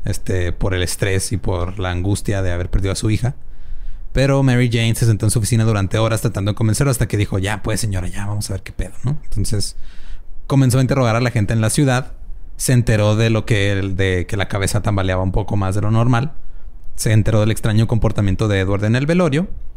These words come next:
y descubrió que Edward había impedido que el doctor Knapp examinara completamente el cuerpo después de ver los moretones en el cuello, por lo que de-,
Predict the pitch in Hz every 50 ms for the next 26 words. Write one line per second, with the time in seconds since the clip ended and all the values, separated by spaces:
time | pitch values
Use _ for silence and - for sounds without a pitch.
0 | - - - - - - - 151 165 156 147 - - 135 123 120 117 - 131 110
1 | 110 113 113 104 107 101 98 98 101 98 - 107 104 107 104 110 107 - 104 101
2 | 92 - - 110 101 101 98 92 - 107 92 - 104 101 95 92 92 92 92 -
3 | 110 95 - - 95 - 101 98 95 92 - 104 98 - 110 101 98 - 120 117
4 | 104 - - 104 92 92 87 87 87 95 92 104 98 92 90 - 110 98 98 -
5 | 110 110 120 117 - 170 135 120 156 175 - - - - - - - - 95 95
6 | - - 123 120 123 - - 107 98 95